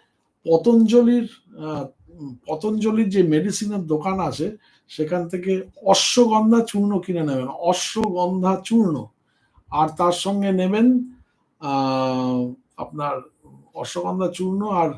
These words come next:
আহ, আহা, শতাবরী, শতাবরী চূর্ণ, শতাবরী চূর্ণ আর অশ্বগন্ধা চূর্ণ, এই দুটো নেবেন, নেবেন। আর বাদাম প্যাক নেবেন, বাদাম প্যাক, বাদাম প্যাক নেবেন। এবার দুধের সঙ্গে প্রতিদিন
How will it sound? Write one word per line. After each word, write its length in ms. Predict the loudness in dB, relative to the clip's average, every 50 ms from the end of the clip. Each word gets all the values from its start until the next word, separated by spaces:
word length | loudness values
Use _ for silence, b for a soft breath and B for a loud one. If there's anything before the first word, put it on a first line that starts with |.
| -10 _ _ _ _ _ _ _ _
আহ, 520 | -16 -14 -12 -10 -10 -8 -8 -8 -10 -12 -14 _ _ _ _ _ _ _ _ _
আহা, 340 | -12 -8 -8 -8 -8 -8 -12 _ _ _ _ _ _ _ _ _ -4
শতাবরী, 580 | 2 4 6 6 8 8 8 8 6 4 0 -6 _ _ _ _ _ _ _
শতাবরী 680 | -8 0 2 4 6 8 10 10 10 8 6 6 4
চূর্ণ, 420 | 2 2 2 2 2 0 -2 -6 -12 -20 _ _ _
শতাবরী 720 | -14 -6 -2 0 2 4 6 6 8 8 8 8 8 6 4
চূর্ণ 580 | 2 0 0 2 4 6 6 6 6 6 2 B B B B B B
আর 140 | B -2 -2
অশ্বগন্ধা 920 | -2 -2 -2 0 0 0 -2 -2 0 0 0 2 0 0 2 2 2 2
চূর্ণ, 480 | 2 2 0 0 2 2 0 0 -4 -8 -12 _ _ _ _ _ _ _ _ _ _ _ _ _ _ 0
এই 180 | 4 4 4
দুটো 220 | 4 2 0 0 2
নেবেন, 460 | 2 2 2 2 2 0 0 -2 -6 -10 _ _ _ _ _ _ _ -10
নেবেন। 520 | -6 -4 -2 -2 -2 -2 -2 0 0 0
আর 220 | 0 0 0 -2 -2
বাদাম 640 | -2 -4 0 2 4 4 6 6 4 4 2 2 0
প্যাক 260 | 0 -2 -2 -2 -4
নেবেন, 420 | -6 -6 -4 -6 -6 -8 -8 -8
বাদাম 580 | -8 -4 0 0 0 2 2 2 2 0 -2 -4 -4 _
প্যাক, 320 | 2 2 2 2 0 -6 _ _ _ _ _ _ _ _ _ _ _ _ _ _ _
বাদাম 380 | -4 -2 0 2 2 0 0 -2
প্যাক 200 | -2 -4 -4 -4 -4
নেবেন। 260 | -4 -2 -2 -2 -2
এবার 220 | -2 -2 -2 -4 -4
দুধের 300 | -4 -4 -2 0 0 -2
সঙ্গে 340 | -2 -4 -6 -4 -4 -4 -4
প্রতিদিন 680 | -4 -4 -6 -6 -4 -6 -6 -4 0 0 0 0